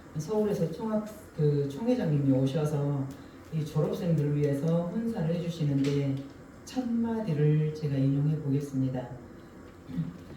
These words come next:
"사람은 누구에게 붙잡히느냐에 따라서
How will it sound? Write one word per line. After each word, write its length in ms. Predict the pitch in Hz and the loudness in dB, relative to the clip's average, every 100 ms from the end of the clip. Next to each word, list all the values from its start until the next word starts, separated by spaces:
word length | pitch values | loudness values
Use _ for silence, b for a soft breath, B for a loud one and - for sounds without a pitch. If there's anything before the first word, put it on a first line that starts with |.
| - | -16
"사람은 580 | - - 247 226 185 185 | -10 0 2 4 4 6
누구에게 880 | 165 165 202 226 190 156 180 185 202 | 6 6 6 6 8 6 4 2 2
붙잡히느냐에 1300 | - 151 202 202 196 175 160 160 160 156 151 151 208 - | 0 -2 -2 -2 2 6 6 8 6 6 6 6 4 2
따라서 480 | 170 135 - 131 | 2 2 0 -2